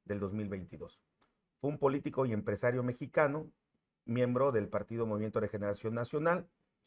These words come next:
Fue diputado federal del dos mil dieciocho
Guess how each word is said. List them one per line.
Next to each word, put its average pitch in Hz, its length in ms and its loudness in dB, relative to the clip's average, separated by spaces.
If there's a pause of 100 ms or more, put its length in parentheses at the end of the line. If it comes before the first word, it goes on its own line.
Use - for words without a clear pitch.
(180)
Fue 131 160 0
diputado 135 440 4
federal 123 440 4 (340)
del 107 220 2
dos 104 160 0
mil 135 160 -4
dieciocho 135 600 -4